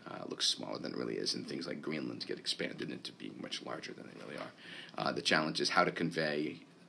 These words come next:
a three-dimensional world on a two-dimensional, um, item, a map. Um, so it's important, first of all, we think the globe is important because it does convey who we are as a school,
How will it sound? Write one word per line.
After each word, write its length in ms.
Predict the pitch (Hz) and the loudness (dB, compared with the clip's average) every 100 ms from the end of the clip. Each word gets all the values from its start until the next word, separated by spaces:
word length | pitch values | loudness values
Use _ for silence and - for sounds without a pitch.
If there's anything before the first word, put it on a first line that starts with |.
| - | -4
a 160 | 50 - | -4 -4
three-dimensional 680 | - 87 69 67 - 69 | 2 2 4 2 0 2
world 360 | 78 76 67 65 | 0 2 0 -2
on 100 | 50 | -4
a 80 | 53 - | -2 0
two-dimensional, 680 | - - 64 - 69 65 - - - - - - - | 0 0 2 2 2 -8 -12 -20 -20 -20 -20 -20 -12
um, 320 | - - 53 - | -10 -8 -10 2
item, 400 | 80 - - - - - | 2 2 -2 -12 -10 -8
a 60 | |
map. 380 | - 78 71 - - - - - - | -4 -2 -2 -4 -12 -18 -18 -18 -4
Um, 360 | 87 82 - - - - - - - - - - | 0 0 -2 -6 -12 -14 -16 -20 -20 -20 -14 2
so 320 | - - 110 - 107 110 - - - | 6 8 8 6 0 -2 -10 -14 -6
it's 120 | - - | 2 2
important, 360 | 92 127 107 | 4 2 4
first 280 | - 107 - | 6 4 4
of 120 | 85 | 4
all, 300 | 80 78 78 69 | 6 6 4 0
we 80 | 82 | 0
think 160 | 95 | 0
the 60 | 82 | -2
globe 320 | - 87 87 | 4 6 6
is 100 | 80 | 4
important 380 | 67 - - 69 | 0 0 0 0
because 260 | - - - | 0 0 0
it 80 | |
does 180 | - 73 | 2 2
convey 440 | - 73 73 69 67 | 2 -2 -2 -2 0
who 100 | - | -2
we 180 | 67 | 0
are 200 | - - | -2 -2
as 100 | 65 | -2
a 60 | - | 0
school, 420 | - - - - | 0 0 -2 -4